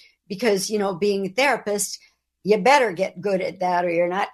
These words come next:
gonna be doing your work for very long. And especially in doing the work to write my book,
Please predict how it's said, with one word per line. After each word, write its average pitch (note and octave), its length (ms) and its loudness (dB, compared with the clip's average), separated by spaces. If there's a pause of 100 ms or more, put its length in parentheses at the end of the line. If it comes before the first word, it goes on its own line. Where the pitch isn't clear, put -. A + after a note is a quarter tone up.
gonna A3 200 0
be G3 200 -2
doing G3+ 360 0
your F3+ 120 -4
work G3 320 -2
for F3 140 -8
very E3 320 -2
long. E3 420 -6 (560)
And F#3 540 0 (360)
especially G#3 840 0
in F3+ 460 -4
doing G3+ 400 -2
the F#3+ 100 -2
work F3 420 0
to E3 220 -6
write E3+ 380 -2
my D3 360 -8
book, C#4+ 400 2